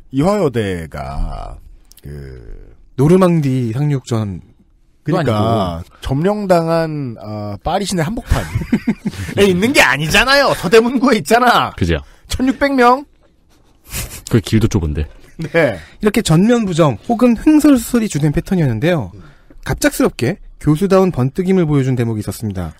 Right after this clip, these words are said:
Speaker 1: 아까 하루를 괴롭히면 참 여러 가지 모습을 볼 수 있어서 좋아요.
Speaker 2: <laughs>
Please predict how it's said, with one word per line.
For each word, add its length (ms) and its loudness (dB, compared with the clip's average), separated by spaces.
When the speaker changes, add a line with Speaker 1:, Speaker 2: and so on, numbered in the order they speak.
Speaker 1:
아까 140 -8
하루를 320 -4
괴롭히면 560 -4
참 160 -8
여러 160 0
가지 160 -2
모습을 260 -6
볼 140 -6
수 100 -10
있어서 260 -8
좋아요. 300 -8
Speaker 2:
<laughs> 100 -16